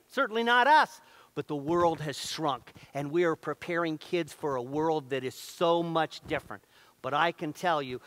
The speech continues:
spending the last couple of weeks of doing things with this incredible group of kids, we are in safe hands.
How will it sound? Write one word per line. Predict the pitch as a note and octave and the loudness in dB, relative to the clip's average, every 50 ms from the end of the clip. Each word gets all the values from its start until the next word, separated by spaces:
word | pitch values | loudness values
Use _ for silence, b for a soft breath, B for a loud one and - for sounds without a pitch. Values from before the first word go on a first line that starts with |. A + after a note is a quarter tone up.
| B B | B B
spending | - - - - F3+ F3+ F3+ F3+ E3+ | -20 -14 -4 -2 0 0 0 0 0
the | C#3+ C3 | 0 0
last | D3+ G3 B3 C#4+ - - | 2 4 4 2 2 0
couple | - C#4 C4+ - C4+ A3+ | -2 -4 -4 -2 -4 -6
of | G3+ F#3 | -4 -2
weeks | G3 G#3 F3+ - - | -4 -4 -4 -6 -8
of | D#3+ B2+ A#2+ A#2+ | -10 -10 -4 -2
doing | F3 A3 A#3 A3+ A3+ G3 | 0 0 0 0 -4 -6
things | - - G#3+ G#3+ G#3 D#3+ C#3+ | -6 -6 -4 -4 -4 -6 -8
with | D#3 D#3 - - | -8 -10 -4 -2
this | G#3 G3+ - - | -4 -4 -4 -6
incredible | D#3 C3 B2 - - - F#3 F#3 G3+ G#3+ F3+ F3+ F#3 D#3+ | -10 -12 -12 -12 -6 -2 0 0 0 0 -2 -4 -6 -6
group | C3+ E3 F#3+ F3+ - - | -6 -6 -6 -6 -6 -8
of | C#3 - _ | -12 -14 _
kids, | - F#3 E3+ C#3+ B2 - - b b b b b b b b _ | -8 -6 -4 -4 -6 -8 -12 b b b b b b b b _
we | C#3+ D#3+ F3+ | -4 0 0
are | F3 E3 D3+ | 2 2 0
in | C#3 C3 B2 | -2 -4 -8
safe | - - - E3+ E3+ E3+ E3 | -12 -8 -6 -4 -4 -4 -6
hands. | - F3+ F3 D3+ A#2 F#2 G2 - | -8 -8 -8 -8 -8 -12 -14 -20